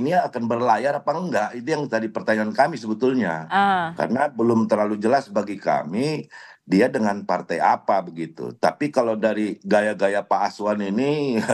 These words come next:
Speaker 1: <laughs> kayaknya mungkin melalui P D I P barangkali gitu ya.
Speaker 2: Ah.
Speaker 1: Tapi sekali lagi bagi kami sih nggak apa-apa. Kami kenal Bang Edi
Speaker 2: Mhm.
Speaker 1: yang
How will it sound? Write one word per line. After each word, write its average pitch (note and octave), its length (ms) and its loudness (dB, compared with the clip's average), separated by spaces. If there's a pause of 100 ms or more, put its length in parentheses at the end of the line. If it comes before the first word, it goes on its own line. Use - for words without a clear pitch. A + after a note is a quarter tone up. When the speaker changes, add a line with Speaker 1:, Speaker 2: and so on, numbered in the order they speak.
(200)
Speaker 1:
<laughs> - 520 -6
kayaknya G2 400 0
mungkin A2+ 320 2
melalui G2 320 0
P F2 160 -2
D F#2 80 -2
I F2+ 160 0
P F2+ 320 2
barangkali E2+ 640 0
gitu D#2+ 160 -2
ya. B1 160 0 (160)
Speaker 2:
Ah. F#3 320 -8 (160)
Speaker 1:
Tapi A2+ 240 2
sekali B2 320 2
lagi C#3 320 0 (320)
bagi G#2+ 320 2
kami F#2+ 240 0
sih C3 160 0
nggak F#2 240 2
apa-apa. E2 400 -2
Kami A#2 240 0
kenal F#2+ 320 0
Bang E2+ 240 -2
Edi G2 560 -2 (120)
Speaker 2:
Mhm. G2 120 -14
Speaker 1:
yang G2+ 160 4